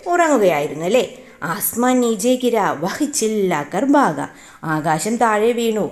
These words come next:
ആ, പറഞ്ഞുകൊണ്ട് അത് നിലവിളിച്ചുകൊണ്ട് ഓടി. യഹ്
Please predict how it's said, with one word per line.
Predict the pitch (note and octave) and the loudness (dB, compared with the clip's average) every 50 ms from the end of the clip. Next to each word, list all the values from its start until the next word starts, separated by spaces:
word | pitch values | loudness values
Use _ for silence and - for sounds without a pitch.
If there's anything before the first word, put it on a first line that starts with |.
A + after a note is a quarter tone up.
| - D#3 | -4 -6
ആ, | E3+ E3+ D#3 D3+ D3 C#3+ C#3+ F#3+ | -4 -4 -4 -4 -4 -4 -2 -2
പറഞ്ഞുകൊണ്ട് | F#3+ F3 E3+ F3+ F3+ F#3 G3+ G3 G3 F3+ | -2 -2 -2 -2 -2 0 0 0 0 0
അത് | F3+ A#3+ G4+ A4+ - - - - - - _ _ - F#3 | 2 0 0 0 -4 -14 -20 -20 -20 -20 _ _ -8 -4
നിലവിളിച്ചുകൊണ്ട് | G3 G3+ G3+ G#3 A3 G#3+ G3+ - A3 G#3+ G3+ G3 F#3 F3+ F#3+ C#4+ F#4+ - - - E4 D#4+ | 0 2 2 4 4 2 2 2 0 0 0 0 -2 2 2 2 0 0 -4 0 4 6
ഓടി. | D#4 D4 G#3 - - - - - - - - - - _ _ _ - F#4 | 6 6 6 4 0 -8 -12 -20 -20 -20 -20 -20 -20 _ _ _ -6 -6
യഹ് | G#4 G4 - G#4+ | -4 -2 -2 -4